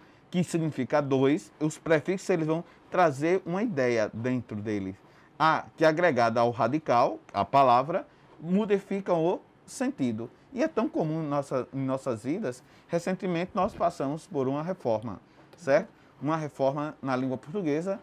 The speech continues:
o uso dos prefixos, certo? O uso do hífen, que é muito mais detalhado, é muito mais complicado. Por quê? Porque é muito longo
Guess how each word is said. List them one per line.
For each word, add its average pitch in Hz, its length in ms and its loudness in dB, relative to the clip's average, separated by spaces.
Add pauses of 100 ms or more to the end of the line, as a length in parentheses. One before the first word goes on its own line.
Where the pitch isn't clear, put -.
(240)
o 190 80 -2
uso 170 340 2
dos 156 180 -4
prefixos, 143 1000 -6 (280)
certo? 147 300 0
O 151 60 2
uso 139 180 -2
do 143 140 2
hífen, 147 400 -2 (440)
que 196 100 0
é 170 80 6
muito 160 300 -2
mais 123 200 2
detalhado, 147 640 0
é 131 40 -2
muito 127 160 -6
mais 123 180 -6
complicado. 156 640 -2
Por 180 260 -4
quê? 110 200 -6 (360)
Porque - 160 -8
é 147 220 2
muito 135 280 -6
longo 110 320 -6